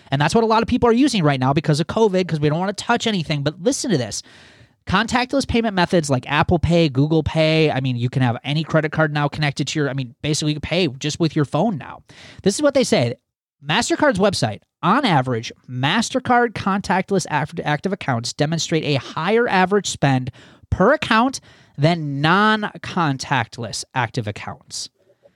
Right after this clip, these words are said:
So the actual company <laughs> is saying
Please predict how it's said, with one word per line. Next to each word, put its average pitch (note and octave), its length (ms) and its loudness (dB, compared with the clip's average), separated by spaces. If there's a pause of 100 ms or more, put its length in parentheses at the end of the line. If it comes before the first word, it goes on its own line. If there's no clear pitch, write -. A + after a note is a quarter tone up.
(220)
So A#3 240 0 (460)
the F#3 220 0
actual D4 460 2
company G#3+ 580 0 (200)
<laughs> A3 180 -2
is F3 200 0
saying F#3+ 680 -2